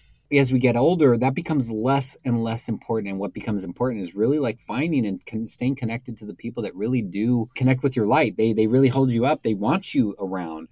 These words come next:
And some of those people are going to get jobs, or, like, if they're ambitious, they're gonna probably land, you know, and they're gonna be like, "Hey, I need somebody to do some music." It's like, "Cool, hit me up," you know, because we're friends,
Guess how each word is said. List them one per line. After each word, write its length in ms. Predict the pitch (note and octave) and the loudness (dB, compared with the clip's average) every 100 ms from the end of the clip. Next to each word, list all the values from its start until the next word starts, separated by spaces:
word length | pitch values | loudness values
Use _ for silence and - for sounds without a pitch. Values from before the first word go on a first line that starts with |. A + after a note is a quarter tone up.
| C3 | -2
And 400 | C#3+ C#3 C3+ B2 - A2+ _ - | 2 2 2 -2 -12 -20 _ -10
some 240 | - C3 | 4 6
of 40 | |
those 120 | F3 E3+ | 6 4
people 260 | F3 F3 | 0 2
are 80 | F3 | 2
going 280 | D#3 E3+ F#3+ | 4 2 2
to 480 | - F3 F3 F#3 F3+ _ _ | 0 0 0 -2 -6 _ _
get 160 | - C3 | -2 0
jobs, 460 | D#3+ F#3 G3 A2+ | 2 0 -2 -2
or, 140 | A#2 G#2+ | 0 2
like, 220 | A2+ A2 - | 2 0 -4
if 120 | G#2+ | 2
they're 140 | C3 C3 | 6 6
ambitious, 480 | B2 B2+ C3+ G3+ | 8 6 6 2
they're 140 | - E3 | 4 4
gonna 220 | F#3 G#3 | 4 2
probably 500 | - D3+ F3 F3+ F#3+ | 0 0 0 4 4
land, 420 | D#3+ E3+ G#3 F#2+ | 6 2 0 0
you 120 | A#2 | 4
know, 240 | C#3 D3 F3 | 4 4 2
and 440 | D3+ D3 D3 A#2+ | 2 2 4 4
they're 140 | A2 C3 | 4 4
gonna 240 | E3+ F3 | 4 4
be 220 | E3 G3 | 6 6
like, 200 | G3 D#3 | 6 2
"Hey, 220 | C#3 F3+ | 4 4
I 80 | E3 | 6
need 180 | E3 E3+ | 4 2
somebody 300 | F3+ E3 D3+ | 2 6 6
to 60 | D3+ | 6
do 100 | E3+ | 4
some 200 | - C#3 | 4 4
music." 280 | F3+ D3+ | 4 2
It's 100 | A2+ | 0
like, 140 | A#2+ A2+ | -4 0
"Cool, 240 | - F3+ | 4 6
hit 140 | C#3 D#3+ | 6 4
me 120 | E3 | 4
up," 220 | F#3 - | 2 0
you 140 | B2+ C#3+ | 2 4
know, 220 | C#3 D3 | 4 4
because 340 | D#3+ D#3 D#3+ | 2 2 0
we're 120 | E3 E3+ | 0 -4
friends, 640 | - G3 E3 G2 - - | -2 0 0 -2 -8 -12